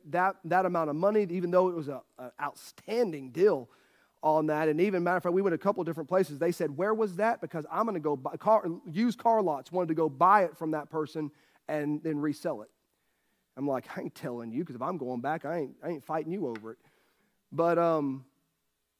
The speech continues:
we, we kept looking around, we kept looking, and God kept bringing us back, kept bringing us back, kept bringing us back. The thing never sold. And finally, we just said, "You know what?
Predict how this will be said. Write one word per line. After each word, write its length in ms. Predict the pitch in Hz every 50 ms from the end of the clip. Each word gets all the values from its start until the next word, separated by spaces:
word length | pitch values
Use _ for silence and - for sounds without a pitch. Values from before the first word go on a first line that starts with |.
| _ _ _ _
we, 200 | 156 175 175 170
we 140 | 175 185 175
kept 220 | - 202 185 143
looking 300 | 151 175 190 180 - 175
around, 300 | 165 160 170 185 202 196
we 40 | 170
kept 200 | - 170 160 -
looking, 220 | 175 180 165 175
and 120 | 170 165 151
God 240 | 180 175 175 165
kept 180 | - - 165 160
bringing 240 | 147 160 160 160 147
us 100 | 135 -
back, 360 | 139 131 110 95 - _ _ _ _ -
kept 180 | - 135 135
bringing 240 | 139 151 151 156 151
us 100 | 143 127
back, 280 | - - 127 113 - _
kept 180 | - 139 139
bringing 240 | 143 147 147 156 147
us 120 | 139 123 -
back. 260 | 139 135 113 110 -
The 80 | -
thing 180 | 120 160 156 151
never 220 | 151 147 139 143
sold. 340 | 135 - 147 127 131 139 139 _ _ _ _ _ _ _ _ _ _ _ _ _ _ _ _ _ _ _ _ _ _ _
And 140 | 123 123 123
finally, 320 | - 175 185 202 185 165
we 120 | 151 147 143
just 140 | 143 135
said, 140 | - 156 147
"You 60 | 143
know 180 | 143 143 151 156
what? 300 | 160 160 170 175 180 -